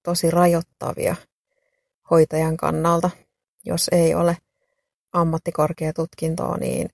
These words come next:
palkka pysyy käytännössä koko eliniän samana. Ei ole mahdollista saada palkankorotusta, koska ei ole mahdollista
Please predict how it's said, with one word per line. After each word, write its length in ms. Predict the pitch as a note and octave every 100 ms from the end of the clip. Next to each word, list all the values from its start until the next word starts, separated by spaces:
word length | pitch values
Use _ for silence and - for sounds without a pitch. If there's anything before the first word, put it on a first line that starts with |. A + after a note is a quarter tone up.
| _ _ _ _ _ _
palkka 380 | F3+ D#3+ D#3+ E3
pysyy 460 | F3 E3+ E3+ D#3+ E3 _ _ _
käytännössä 600 | E3 D#3 F3 F3 E3+ -
koko 320 | - E3 D3+ -
eliniän 720 | F#3 D#3 D#3 - - D#3 C#3 E3+
samana. 500 | - D3+ D3 - E3+ - _ _ _ _ _ _ _ _ -
Ei 160 | D3+
ole 80 | D3+
mahdollista 500 | D3+ D3+ D3 E3+ -
saada 260 | F#3 D#3+ D#3+ -
palkankorotusta, 880 | D#3 D#3+ F3+ F3+ F3 E3+ F3+ -
koska 340 | F3+ E3 - E3+ _ _ -
ei 160 | D#3
ole 120 | D#3 D#3+
mahdollista 600 | D#3+ E3+ D#3 D#3 -